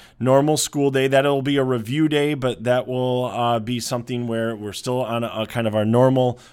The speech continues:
Monday, Friday schedule on those two days. However, on the twenty-second, twenty-third, and twenty-fourth,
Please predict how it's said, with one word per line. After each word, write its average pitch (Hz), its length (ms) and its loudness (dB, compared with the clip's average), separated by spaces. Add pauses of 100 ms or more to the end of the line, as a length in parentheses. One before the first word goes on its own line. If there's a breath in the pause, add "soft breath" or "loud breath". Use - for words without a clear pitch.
(100)
Monday, 135 360 -2
Friday 127 440 0
schedule 127 420 0
on 127 140 4
those 117 200 0
two 123 200 -2
days. 107 420 -2 (280 loud breath)
However, 156 680 6 (260 loud breath)
on 139 220 6
the 139 80 4
twenty-second, 151 760 0 (120)
twenty-third, 147 840 0
and 123 200 -4
twenty-fourth, 143 960 -4